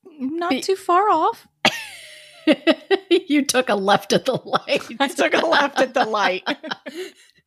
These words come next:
Speaker 2: So she goes to Ithaca and she starts to put in place a plan for his return, which is actually, as you'll see, completely useless 'cause Penelope has got this shit on lockdown.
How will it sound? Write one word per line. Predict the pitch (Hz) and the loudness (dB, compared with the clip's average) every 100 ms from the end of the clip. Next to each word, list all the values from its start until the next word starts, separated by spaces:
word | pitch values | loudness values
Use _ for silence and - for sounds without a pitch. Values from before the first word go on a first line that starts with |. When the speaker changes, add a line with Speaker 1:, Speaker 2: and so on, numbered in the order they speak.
| _ _ 381 - 359 | _ _ -4 -2 -2
Speaker 2:
So | - 302 277 262 - 440 370 - 311 - 302 - | 0 0 2 -2 -4 -6 -8 -10 -14 -10 -12 -10
she | - 339 | -2 2
goes | 311 359 392 | 4 4 2
to | - - | 0 0
Ithaca | 208 220 214 196 190 - | 0 0 2 4 4 2
and | 220 226 | 0 0
she | - | 0
starts | 320 - 320 - | -2 0 0 0
to | 294 | 0
put | 254 | 0
in | 233 233 | 0 -2
place | - 190 170 180 - | -4 0 0 0 -2
a | 208 | -4
plan | 214 202 180 175 175 175 - - | -2 2 2 2 0 -2 -8 -4
for | 190 | -2
his | 185 185 185 | 0 0 -2
return, | 185 165 151 147 147 151 _ _ _ _ _ | -2 -2 0 -2 -6 -10 _ _ _ _ _
which | - 240 | -4 0
is | 285 | 4
actually, | 320 359 - 294 254 233 220 202 - - _ _ _ _ _ | 4 4 2 2 4 4 2 0 -4 -10 _ _ _ _ _
as | 226 214 | 2 4
you'll | 208 202 | 2 2
see, | - | 0
completely | 185 202 214 208 185 | 0 0 2 2 2
useless | 175 170 - 180 | 4 2 0 -4
'cause | - 226 | -4 -8
Penelope | - 302 294 285 285 254 | -2 2 4 2 2 2
has | 233 | 0
got | 170 - 160 - | -2 2 2 2
this | 180 160 | -2 0
shit | - - 135 - _ _ _ _ _ _ | 0 0 -2 -6 _ _ _ _ _ _
on | 175 151 | 0 0
lockdown. | 139 147 - - - | -4 -6 -6 -6 -8